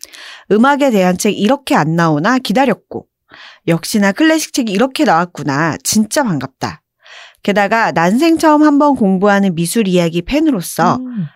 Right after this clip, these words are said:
Speaker 1: 같은 컨셉의 책이라니 두 배로 반가움.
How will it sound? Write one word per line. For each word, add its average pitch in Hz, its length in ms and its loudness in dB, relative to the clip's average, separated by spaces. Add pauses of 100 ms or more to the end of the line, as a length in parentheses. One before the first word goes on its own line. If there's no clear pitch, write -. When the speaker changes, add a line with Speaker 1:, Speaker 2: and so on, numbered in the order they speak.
(100)
Speaker 1:
같은 180 380 -2
컨셉의 320 420 0 (180)
책이라니 277 680 -2
두 202 180 0
배로 330 180 2
반가움. 160 360 -4